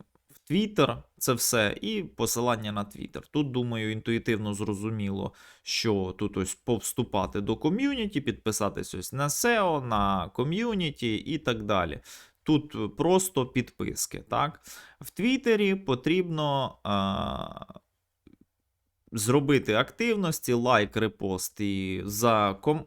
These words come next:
закоментити. І ось бачимо, ці завдання також є. Е, ось також є, е,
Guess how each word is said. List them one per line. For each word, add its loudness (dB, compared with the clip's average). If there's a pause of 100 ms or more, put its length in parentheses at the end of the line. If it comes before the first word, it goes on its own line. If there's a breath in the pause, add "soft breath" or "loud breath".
закоментити. -2
І 2
ось 0
бачимо, -2
ці -4
завдання -2 (200)
також -4
є. -10 (760 loud breath)
Е, -4
ось 2
також 0
є, 0
е, -4